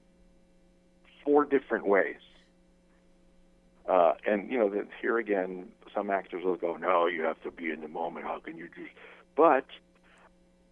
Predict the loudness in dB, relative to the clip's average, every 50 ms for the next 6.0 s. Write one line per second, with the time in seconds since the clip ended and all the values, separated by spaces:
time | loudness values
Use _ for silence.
0 | _ _ _ -4 0 0 0 0 0 0 2 4 4 4 4 2 2 2 0 0
1 | 0 0 -2 -6 -6 -2 -2 -4 -2 -4 -6 -6 -4 -2 -2 0 0 -2 -4 -6
2 | -6 -4 -2 -2 -4 -6 -8 _ _ _ _ _ _ _ _ _ _ _ _ _
3 | _ _ _ _ _ _ _ -6 -2 0 0 0 0 -2 -4 -8 _ _ _ _
4 | _ _ _ _ _ _ _ _ _ _ _ _ _ _ _ _ _ _ _ _
5 | _ _ _ _ _ -20 -20 _ _ _ -10 -4 -4 -4 -2 0 2 2 2 0